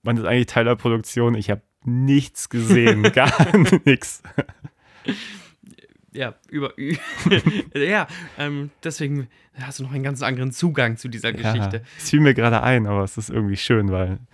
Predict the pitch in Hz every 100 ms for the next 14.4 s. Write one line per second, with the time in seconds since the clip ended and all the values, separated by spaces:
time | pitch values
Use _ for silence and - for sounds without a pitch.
0 | _ - - 117 120 113 110 120 - 131
1 | 127 123 117 117 - 123 127 110 104 113
2 | 110 120 117 104 104 101 107 107 104 107
3 | 110 101 - 123 107 - 107 104 - -
4 | 110 113 92 92 95 92 - 95 113 _
5 | _ _ _ _ _ _ - 104 123 131
6 | 165 135 180 190 233 214 202 165 175 185
7 | 185 - _ 170 160 208 - 160 - 170
8 | 180 156 156 - 131 151 156 - 147 147
9 | 139 135 135 131 123 127 131 131 _ _
10 | _ _ _ 127 117 113 113 110 110 _
11 | _ _ - 120 - 135 139 147 131 127
12 | 143 139 127 127 _ 120 - 139 156 175
13 | 175 170 160 - 135 - 139 147 - 131
14 | - 135 143 -